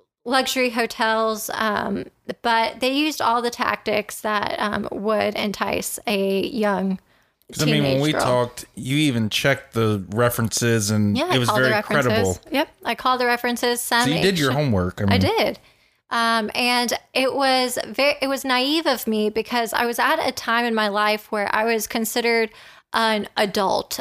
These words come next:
Speaker 1: Um, so I was twenty-two years old, um, which was actually, um, you know, on the older age of some of the victims. So, um, that does have, uh, play a big part in my mental health journey, um,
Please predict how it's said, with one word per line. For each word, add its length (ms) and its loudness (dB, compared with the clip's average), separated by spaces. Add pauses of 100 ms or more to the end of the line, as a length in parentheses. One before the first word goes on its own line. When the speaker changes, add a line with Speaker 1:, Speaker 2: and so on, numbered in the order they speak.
Speaker 1:
Um, 280 0
so 220 0
I 160 2
was 220 -2
twenty-two 520 -2
years 360 0
old, 380 0 (440)
um, 320 2 (140)
which 220 -2
was 220 -2
actually, 680 0
um, 440 -2 (540)
you 80 -2
know, 260 0
on 220 0
the 140 0
older 280 0
age 320 0
of 200 0
some 260 -2
of 260 0
the 100 -2
victims. 600 0 (120)
So, 380 0 (360)
um, 320 -2
that 220 0
does 320 0 (200)
have, 460 -2 (160)
uh, 180 0 (200)
play 260 2
a 40 0
big 200 -4
part 320 -2
in 160 0
my 180 0
mental 300 -2
health 240 -4
journey, 500 -4
um, 220 -4